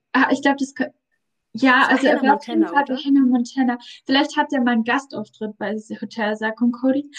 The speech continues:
Speaker 1: Aber war der da nicht auch irgendwie so bei Hotel Zack und Cody so ein kleiner,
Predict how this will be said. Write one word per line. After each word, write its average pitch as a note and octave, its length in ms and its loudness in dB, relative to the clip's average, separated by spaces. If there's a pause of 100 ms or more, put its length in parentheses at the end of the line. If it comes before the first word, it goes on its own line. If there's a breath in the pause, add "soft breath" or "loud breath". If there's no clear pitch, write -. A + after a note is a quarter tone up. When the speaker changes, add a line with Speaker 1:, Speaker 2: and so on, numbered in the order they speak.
(180 loud breath)
Speaker 1:
Aber B3 260 4
war C4+ 160 6
der D#4 100 8
da B3+ 160 6
nicht B3 280 6
auch G3+ 280 0
irgendwie D#4+ 460 0
so D#4+ 500 -2
bei A#3+ 240 0
Hotel B3 340 2
Zack B3 200 0
und A#3 100 0
Cody C4+ 340 2
so A3+ 120 -2
ein A3+ 100 2
kleiner, A3+ 600 2